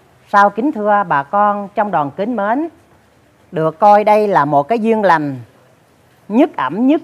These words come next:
chát, gia do tiền định, miếng ăn hớp nước cũng đều do nhân duyên đã định trước. Chứ buổi đầu tiên ai cũng ngỡ ngàng,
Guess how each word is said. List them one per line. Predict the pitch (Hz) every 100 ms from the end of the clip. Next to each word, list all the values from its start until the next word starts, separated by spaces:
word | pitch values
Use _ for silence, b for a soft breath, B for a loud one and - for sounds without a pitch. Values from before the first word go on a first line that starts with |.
| -
chát, | 226 247 208 208
gia | 220
do | 220 220
tiền | 208 160 147
định, | 147 143 160 185 - _ _ -
miếng | 226 311
ăn | 214 220 214 202
hớp | 240 320
nước | 254 277 349 - _ _
cũng | - 156 240
đều | 165 151
do | 156 208 208
nhân | 208 214 214
duyên | 220 226
đã | 202
định | 196 151 160
trước. | 220 262 320 330 _ _ _ _ _ -
Chứ | 262
buổi | 175 226
đầu | 156 147
tiên | 220 233 226 220
ai | 214 220
cũng | 156 220 190
ngỡ | 151 240
ngàng, | 185 156 147 139